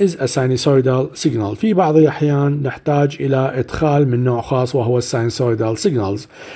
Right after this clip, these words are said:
إذن عندنا الكثير من الانبوت سيجنالز ممكن نستخدمها كإدخالات للنظام لمعرفة السيستم behavior during transient and during steady state response.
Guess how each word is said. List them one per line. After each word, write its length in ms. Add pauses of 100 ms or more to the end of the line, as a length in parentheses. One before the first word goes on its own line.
(140)
إذن 200
عندنا 480
الكثير 540
من 120
الانبوت 380
سيجنالز 400
ممكن 360
نستخدمها 600
كإدخالات 840
للنظام 640 (280)
لمعرفة 760
السيستم 500
behavior 680 (400)
during 520 (100)
transient 540
and 320
during 400
steady 340
state 480
response. 400